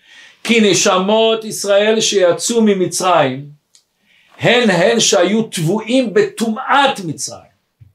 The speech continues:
ובאמצעות יעקב אבינו, ובניו אשר ירדו מצרים, הוציא אותם. כמו שכתוב,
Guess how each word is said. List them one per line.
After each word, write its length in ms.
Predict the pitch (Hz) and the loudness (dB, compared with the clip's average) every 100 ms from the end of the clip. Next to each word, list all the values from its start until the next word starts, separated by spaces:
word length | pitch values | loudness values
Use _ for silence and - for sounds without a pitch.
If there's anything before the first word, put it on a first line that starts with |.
| _ _ - - - | _ _ -20 -20 -2
ובאמצעות 1040 | 165 156 180 180 175 - 185 214 294 240 233 | 2 4 2 2 0 -2 -2 0 0 0 0
יעקב 540 | 214 180 180 262 254 233 | 2 2 2 2 2 0
אבינו, 520 | 190 233 175 110 - _ _ _ _ _ - | 0 0 -2 -4 -10 _ _ _ _ _ 0
ובניו 640 | 240 185 202 208 220 196 | 2 4 4 2 2 2
אשר 220 | 170 196 | 2 4
ירדו 420 | 180 170 151 220 | 4 4 2 0
מצרים, 680 | 202 170 - 160 156 185 214 214 | 0 -2 -2 0 2 2 0 -2
הוציא 580 | 170 - - 233 214 | -4 -2 -2 -2 -2
אותם. 220 | 143 - - _ _ _ _ _ _ _ _ - - | -4 -8 -20 _ _ _ _ _ _ _ _ -20 -10
כמו 260 | - 190 233 | -2 0 2
שכתוב, 760 | 214 - 165 - 123 151 208 | 0 0 -2 0 -2 -2 -6